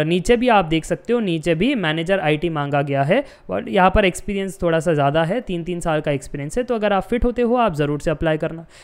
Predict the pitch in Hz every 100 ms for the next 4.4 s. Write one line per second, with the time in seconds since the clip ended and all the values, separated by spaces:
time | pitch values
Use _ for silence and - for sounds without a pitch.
0 | - 208 214 220 233 - - - - -
1 | 147 135 - 165 180 180 143 139 127 -
2 | 147 165 - - - - 156 156 151 147
3 | 156 151 175 170 190 190 170 185 190 196
4 | 196 196 202 175